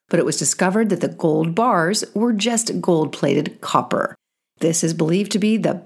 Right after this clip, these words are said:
biggest gold counterfeiting scandal in recent history. And Kin Gold has been around for a while. Zero Hedge says it was founded in two thousand two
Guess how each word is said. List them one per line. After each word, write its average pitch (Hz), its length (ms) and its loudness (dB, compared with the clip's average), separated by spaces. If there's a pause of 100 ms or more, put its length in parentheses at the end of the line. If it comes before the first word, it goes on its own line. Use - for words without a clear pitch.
biggest 170 480 0
gold 147 320 0
counterfeiting 147 540 2
scandal 165 580 2
in 156 240 2
recent 143 340 2
history. - 580 -4 (600)
And 151 120 2
Kin 285 200 2
Gold 151 220 2
has 147 100 0
been 151 140 2
around 147 240 2
for 147 140 0
a 135 80 2
while. 160 500 2 (260)
Zero 151 300 2
Hedge 156 300 0
says 156 180 2
it 147 80 2
was 151 140 -2
founded 175 400 2
in 233 180 0
two 226 160 0
thousand 143 420 0
two 151 360 2